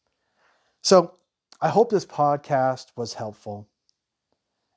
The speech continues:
and please think about that. You know, some of you may think, "Oh, well, that's great. Joe Biden is president.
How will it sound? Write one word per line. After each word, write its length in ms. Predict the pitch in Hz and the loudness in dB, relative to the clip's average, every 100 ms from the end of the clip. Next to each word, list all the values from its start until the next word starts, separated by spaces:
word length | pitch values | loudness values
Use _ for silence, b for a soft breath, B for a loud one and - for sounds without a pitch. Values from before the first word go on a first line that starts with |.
| - | -10
and 680 | 131 127 127 127 123 120 - - _ _ _ _ _ _ _ _ _ _ - | -4 -2 0 -2 -4 -8 -12 -20 _ _ _ _ _ _ _ _ _ _ -6
please 300 | 220 240 - | -2 -2 0
think 200 | 202 170 | 0 0
about 320 | 117 95 - | -2 -4 -8
that. 260 | 120 - _ _ _ _ _ _ _ _ _ _ _ _ _ | -16 -16 _ _ _ _ _ _ _ _ _ _ _ _ _
You 80 | 123 | -12
know, 300 | 117 117 123 - | -10 -8 -12 -10
some 180 | - 151 | -6 -4
of 40 | |
you 60 | 151 | -2
may 120 | 135 | -4
think, 200 | 147 147 | -6 -6
"Oh, 240 | 170 175 | -6 -6
well, 240 | 165 151 - | -6 -10 -10
that's 160 | 135 - | -12 -10
great. 300 | - 180 - _ - | -8 -8 -8 _ -8
Joe 200 | 170 185 | -4 -2
Biden 260 | 170 170 156 | -2 -4 -8
is 120 | 139 | -10
president. 540 | - 160 135 107 92 | -8 -6 -6 -10 -14